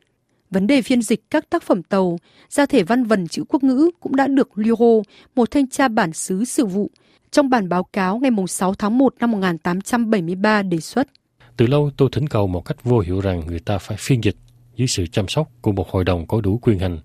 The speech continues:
Speaker 2: lịch sử nước An Nam và những sách cao quý triết lý của Trung Hoa. Người dân ít nghe tiếng quan thoại, họ sẽ rất sung sướng có được những cuốn sách dịch bằng ngôn ngữ thường ngày của họ một cách thanh nhã. Họ sẽ mua, sẽ đọc những sách đó.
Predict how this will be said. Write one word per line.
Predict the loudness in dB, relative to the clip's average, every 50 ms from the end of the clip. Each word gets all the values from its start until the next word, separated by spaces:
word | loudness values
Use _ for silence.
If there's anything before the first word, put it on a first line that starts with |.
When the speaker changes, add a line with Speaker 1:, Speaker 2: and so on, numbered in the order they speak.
| _ _
Speaker 2:
lịch | -4 -2 -2 -2
sử | -2 -4 -4 -2 -2
nước | -2 -2 -2 -2
An | -4 -4 -2
Nam | 0 0 -2 -2 -6 -10 -16 -20 -20 -20 _ -10
và | -4 -4 -2 -2 -4
những | -4 -6 -6 -4
sách | -2 -2 -4 -4 _ _ _
cao | -2 0 0 0 -2 -2
quý | -2 -2 -2 -2
triết | -2 -2 -2 0
lý | 0 0 -2
của | -2 -4 -4
Trung | -2 -2 -2 -2
Hoa. | 0 -2 -2 -2 -4 -8 _ _ _ _ -20 -20 -20 -20 -20 -18 -8 -2
Người | 0 0 2
dân | 2 2 0 0 -2 -4 -4
ít | -6 -4 -2
nghe | -2 -2 -2
tiếng | -2 -4 -4 -6
quan | -2 -2 -2 -2 -2 -4
thoại, | -6 -6 -6 -6 -8 -12 _ -20 -20 -20 -20 _
họ | -8 -4 -4 -4
sẽ | -4 -4 -4 -4
rất | -4 -4 -6
sung | -4 -2 -2 0
sướng | 2 2 2 2 2 -2 -6 _ _ -6
có | -4 -4 -2
được | -4 -4
những | -6 -6 -6 -4
cuốn | -2 -4 -2
sách | 0 -2 -2 -2 _ -6
dịch | -6 -6 -4 -2
bằng | -4 -4 -2 0 0
ngôn | 0 0 0
ngữ | -2 -4 -6 -6 -2
thường | -2 -2 -2 -2
ngày | -4 -6 -6 -6 -4
của | 0 0 0
họ | 0 -2 -4 -6 -8 -10 _ _ -10
một | -8 -8 -6
cách | -6 -8 -6
thanh | -4 -2 -2 0
nhã. | 0 -2 -2 -4 -8 -10 _ -20 -20 -20 -20 -20 -20 -16 -8
Họ | -6 -6 -4
sẽ | -2 -2 0
mua, | 2 4 4 4 4 2 0 -6 _
sẽ | -16 -10 -10 -6 -4
đọc | -4 -4 -4 -4
những | -8 -8 -6
sách | -4 -6 -4 -2
đó. | 0 -2 0 -2